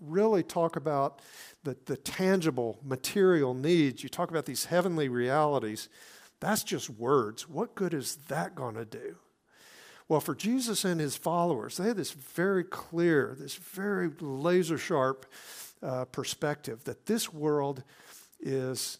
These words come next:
uh, this world is not our home. We're living in exile. We're out of place in this world. And, uh, our, our time in this world is a very short prelude to eternity. And so we should let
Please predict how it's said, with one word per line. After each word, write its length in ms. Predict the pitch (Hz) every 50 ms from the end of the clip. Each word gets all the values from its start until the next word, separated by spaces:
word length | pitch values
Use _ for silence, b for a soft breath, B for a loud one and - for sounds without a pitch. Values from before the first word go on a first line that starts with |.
| _ _ -
uh, 260 | - 117 117 117 131 139
this 200 | 151 139 - -
world 280 | 156 165 180 208 220 202
is 120 | 170 160
not 200 | 170 147 143 139
our 120 | 135 127 113
home. 320 | - 151 127 107 107 113 123 143
We're 220 | 160 147 139 131
living 480 | 120 123 139 160 175 214 202 196 214 - -
in 180 | - 156 165 - -
exile. 640 | 175 143 147 135 117 - 131 104 98 101 - 143 - 165
We're 240 | 175 143 131 - - -
out 220 | 135 127 151 170
of 120 | 190 190
place 420 | - - 160 139 139 135 131 - -
in 320 | - - 180 139 123 120
this 260 | 120 120 113 - -
world. 460 | - 131 117 110 107 - 135 - - - _ _ _ _ _ _ _ _ _ _ _ - - - - - - -
And, 280 | - 127 131 127 120 117 B B B B B B B B
uh, 280 | 135 123 127 135 147 -
our, 260 | 151 131 123 127 - -
our 120 | 151 123
time 360 | - - - - 165 202 220 220
in 80 | 226
this 200 | 226 214 - -
world 280 | 165 139 131 131 135 139
is 120 | 127 107
a 60 | 127
very 400 | 110 113 120 120 143 170 208 226
short 400 | - - - 196 180 - - -
prelude 640 | - - 170 147 147 147 135 123 113 113 113 120 - - - _ - -
to 380 | - 165 131 131 131 120 117 - - -
eternity. 840 | - 127 - - - - 202 190 190 165 135 107 104 98 - - B B B B B B B B B -
And 140 | 160 139
so 120 | - 185 143
we 160 | 139 165 156
should 180 | - - 147 135
let 320 | 156 180 214 226 -